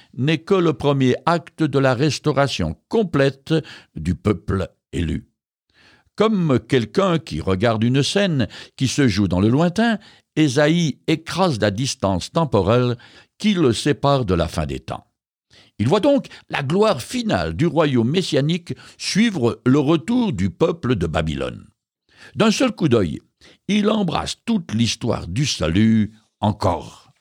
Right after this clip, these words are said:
à venir. Plus loin, Ésaïe explique que ce salut est possible grâce à l'œuvre du serviteur de l'Éternel, c'est-à-dire le Christ. Ce qu'il a accompli en faveur de son peuple en tant que nation et de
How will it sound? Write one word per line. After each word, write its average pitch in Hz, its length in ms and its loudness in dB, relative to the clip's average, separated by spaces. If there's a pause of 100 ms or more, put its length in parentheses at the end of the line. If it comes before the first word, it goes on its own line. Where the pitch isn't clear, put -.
(120)
à - 80 -6
venir. - 480 -12 (600)
Plus 131 100 4
loin, 202 300 0 (560)
Ésaïe 185 360 2
explique - 580 -4 (300)
que 202 120 0
ce 220 200 -2
salut 165 400 2
est 110 80 4
possible 202 640 -2 (280)
grâce 147 480 -2 (160)
à 92 120 2
l'œuvre 165 580 2
du 180 180 -6
serviteur 123 720 -2
de 107 100 0
l'Éternel, 90 480 -2
c'est-à-dire 196 500 0 (480)
le - 100 -12
Christ. - 500 -10 (720)
Ce - 160 -2
qu'il 165 220 -2
a 123 140 4
accompli 135 500 0
en 110 80 4
faveur 104 340 2
de 139 140 0
son 107 220 0
peuple 113 480 0 (280)
en 143 160 2
tant 139 220 0
que 131 120 0
nation 87 540 -2 (480)
et 160 220 2
de 135 360 2